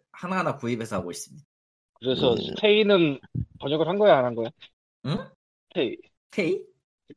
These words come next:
Speaker 1: 그 모바일 게임?
Speaker 2: 모바일 게임은, 인가? 스팀에도 있고 스위치도 있던데.
Speaker 1: 아, 근데 스테이는 내가 차-, 제가 참여한 건 아니고요. 저거는 애초에 시작부터 펀딩이 저 모바일로 시작했다가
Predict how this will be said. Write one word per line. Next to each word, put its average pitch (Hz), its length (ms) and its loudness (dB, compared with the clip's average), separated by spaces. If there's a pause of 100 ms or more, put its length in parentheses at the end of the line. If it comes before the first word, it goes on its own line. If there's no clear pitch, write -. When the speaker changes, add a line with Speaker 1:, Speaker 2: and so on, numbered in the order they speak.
(560)
Speaker 1:
그 - 120 -10
모바일 104 360 2
게임? 120 320 -2 (280)
Speaker 2:
모바일 220 280 0
게임은, 269 640 0 (440)
인가? 202 320 4 (280)
스팀에도 247 340 0
있고 190 160 4
스위치도 208 500 -2
있던데. 147 420 -2 (480)
Speaker 1:
아, 165 220 4
근데 170 340 2 (240)
스테이는 233 1300 0 (100)
내가 160 540 2
차-, 196 300 -4
제가 143 280 0
참여한 202 320 0
건 202 140 4
아니고요. 110 720 -2
저거는 185 680 -2
애초에 151 360 -2
시작부터 220 560 -4
펀딩이 170 760 -4
저 123 140 -6
모바일로 170 440 0
시작했다가 117 880 -2